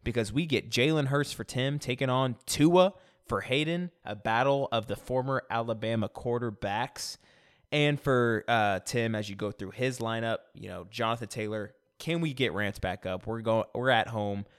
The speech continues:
against a tough Cleveland front, though. We get D K Metcalf against a good Arizona, uh, matchup there. And, uh, we already mentioned Aaron Jones against Denver.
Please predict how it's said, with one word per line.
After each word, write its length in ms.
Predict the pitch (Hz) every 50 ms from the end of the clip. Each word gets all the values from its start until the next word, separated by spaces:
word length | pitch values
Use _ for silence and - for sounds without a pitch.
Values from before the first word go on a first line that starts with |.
| _ -
against 360 | - 104 101 113 110 104 -
a 40 | 101 90
tough 480 | - - - - 127 123 - - - -
Cleveland 580 | - - 117 123 123 120 110 113 107 98 98
front, 340 | - - - 110 110 - -
though. 320 | 120 123 117 117 117 107 - - - _
We 120 | - 120 120
get 180 | 117 113 87
D 140 | - 160 139
K 180 | - - 135 113
Metcalf 520 | 110 117 123 - - - 131 131 127 -
against 320 | 123 104 107 104 - - -
a 100 | 90 92 - -
good 340 | - 180 170 165 143 131 120 - -
Arizona, 720 | - 107 110 101 101 107 104 101 98 101 98 98 95 - _ _ _ _ _ _ _ _ _ _ -
uh, 340 | - 104 101 95 92 92 92
matchup 640 | 98 101 104 101 98 - - - 104 90 - - -
there. 300 | 107 104 101 101 101 95
And, 120 | 82 90
uh, 160 | 107 101 98 98
we 80 | 101 107
already 180 | 107 107 104 95
mentioned 340 | 98 98 98 - - 98 -
Aaron 260 | - 113 117 107 104
Jones 320 | 104 107 104 98 98 98 98
against 340 | 110 104 98 90 101 - -
Denver. 440 | 113 113 117 110 120 117 110 110